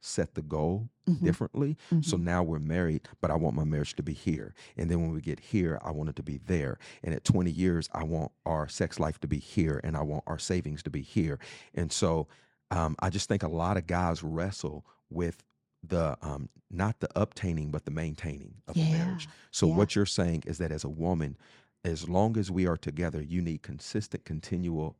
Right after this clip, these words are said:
Speaker 1: affection, attention, focus,
Speaker 2: Mm-hmm.
Speaker 1: anything else,
Speaker 2: Mm-hmm.
Speaker 1: encouragement.
Speaker 2: Mm-hmm.
Speaker 1: You want me to notice when your, um, your hair changes,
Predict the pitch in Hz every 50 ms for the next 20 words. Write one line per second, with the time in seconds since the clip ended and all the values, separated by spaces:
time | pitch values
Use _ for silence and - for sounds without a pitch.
0 | _ - 80 - _ - 92 95 - - - - 104 101 110 - _ _ _ _
1 | _ - - - - - - 113 104 - - - 104 101 113 113 _ _ _ _
2 | _ _ _ _ _ _ _ _ - - 90 98 98 - 117 104 104 - - -
3 | _ _ _ - 185 170 113 95 95 98 101 98 95 98 98 101 - - _ _
4 | - - 175 160 175 180 202 - 110 101 107 101 - - 110 107 104 - - -
5 | _ _ - 180 175 165 151 156 147 104 98 101 - - 90 90 - - - 85
6 | 87 90 90 95 90 92 90 - - - _ _ _ _ _ - 85 87 87 85
7 | 82 82 76 67 - _ _ - 85 87 82 78 78 69 - - _ - 76 73
8 | 71 69 67 64 65 - _ _ _ _ _ - 90 - - - 104 101 101 95
9 | - - 113 101 98 95 95 101 95 98 - -